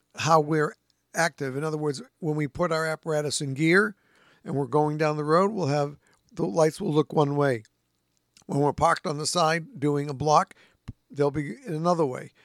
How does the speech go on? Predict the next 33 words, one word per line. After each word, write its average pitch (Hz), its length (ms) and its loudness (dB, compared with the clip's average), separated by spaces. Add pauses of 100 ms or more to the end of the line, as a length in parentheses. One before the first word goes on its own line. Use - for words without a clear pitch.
(220)
You 123 120 -6
set - 260 2
the 156 100 -2
emergency 165 500 -2
brake 185 340 -2
or - 60 -12
something 156 400 -8
else, 170 300 -6 (200)
they 147 120 -6
can 139 180 -8
maybe 139 260 -4
go 135 200 -2
another 131 280 -4
way. - 280 -16 (720)
Plus, 151 380 -2 (560)
Chief - 260 -2
Goldfeder 170 640 6
and 151 120 -10
some 170 160 -4
of 151 40 -8
the 143 60 -10
people 156 240 -6
he 156 180 -2
spoke 147 360 -6
with 139 180 -12 (300)
had 180 160 -4
the 160 60 -8
great 170 280 2
idea 151 560 2 (480)
of 180 180 -8
creating 160 640 -2
a 165 60 -10
convoy 151 640 2